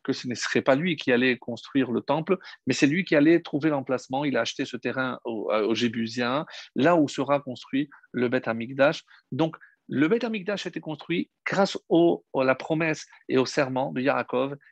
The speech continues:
et de David Ameller. Donc, qu'est-ce qu'on déduit de là ? Qu'est-ce qu'on déduit de là ?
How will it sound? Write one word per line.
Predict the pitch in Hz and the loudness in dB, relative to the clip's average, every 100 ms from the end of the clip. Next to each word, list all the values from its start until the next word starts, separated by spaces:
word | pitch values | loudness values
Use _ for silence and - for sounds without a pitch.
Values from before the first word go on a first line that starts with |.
| _ | _
et | - 127 | 0 2
de | 117 | 2
David | 117 117 123 123 | 0 -2 -4 -6
Ameller. | 113 110 95 - - - - | -2 0 -2 -4 -14 -18 -10
Donc, | 117 135 214 202 117 - _ _ - _ _ - _ _ | 0 4 4 4 -2 -2 _ _ -20 _ _ -20 _ _
qu'est-ce | 156 147 | -2 0
qu'on | 156 | 2
déduit | 147 147 160 | 4 4 4
de | 143 | 2
là ? | 127 127 - _ _ _ _ _ - | 2 0 -8 _ _ _ _ _ -4
Qu'est-ce | 135 | -4
qu'on | 151 | -2
déduit | 139 131 127 | -4 -2 0
de | |
là ? | 113 110 | 0 -2